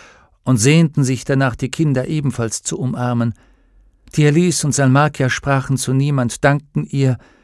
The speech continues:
und nannten sie ihre großherzige Retterin.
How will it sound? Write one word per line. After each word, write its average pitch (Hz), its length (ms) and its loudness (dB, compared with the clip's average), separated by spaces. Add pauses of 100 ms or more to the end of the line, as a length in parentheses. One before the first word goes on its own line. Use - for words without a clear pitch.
(340)
und - 240 -4
nannten 135 360 4
sie 113 160 0
ihre 110 340 -2
großherzige 123 920 -4
Retterin. 90 480 -8